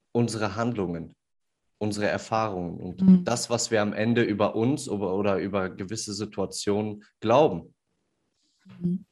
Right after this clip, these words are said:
Speaker 2: Und wie kann man sich so eine Sitzung, sag ich mal so, bei, bei dir vorstellen? Also machst du das dann auch mit Pendel oder, also ich meine, ich kenn das ja von, von, also ich hab mich ja mal so im, im, im Thema Selbsthypnose ausprobiert. Ähm, es ist, es geht halt viel, also man macht sich dann Audio an und dann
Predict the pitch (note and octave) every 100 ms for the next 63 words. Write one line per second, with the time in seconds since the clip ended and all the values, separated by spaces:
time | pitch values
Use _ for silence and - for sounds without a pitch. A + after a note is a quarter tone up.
0 | _ _ _ _ _ _ _ _ _ _
1 | _ - - _ _ F3+ F3+ F#3+ F#3+ F#3
2 | F#3 E3+ G#3 G#3+ G#3+ G#3 G#3+ G3+ G3+ F#3
3 | G3 G3 F#3+ F#3+ F3+ F3 G3 - A3+ A3
4 | G#3 G3+ G3+ G3 G3 F#3 F3+ F#3 F3+ F3
5 | - _ - F3+ F3+ F#3 F3 - F3 G#3
6 | - A#3 A3+ G3+ F#3+ F3+ F3+ F3 F3+ G3
7 | F#3+ F#3 F3+ F#3 F#3+ - F#3 G3 A3 G#3+
8 | F#3 F3+ F3 F3 F3 F#3 G3 - - G#3
9 | G#3 - A3 A3+ G#3+ G3+ F#3+ G3+ G3+ G3
10 | F#3+ F#3+ G#3+ G#3+ G#3+ G3+ G3 F#3+ F#3+ F#3+
11 | F#3 F#3 F#3 F#3+ F3+ F3 F3 G#3+ - A#3+
12 | A3+ A3 G#3 - G#3 A3 A3 A3 - F#3+
13 | F#3+ F#3+ F#3 F#3+ G3 - F#3+ - G3+ G3
14 | F#3 F3+ F#3+ F#3 F3+ F3 F#3 F#3 F3+ -
15 | F3+ F3 F3 F#3 F3+ F3 F3 F#3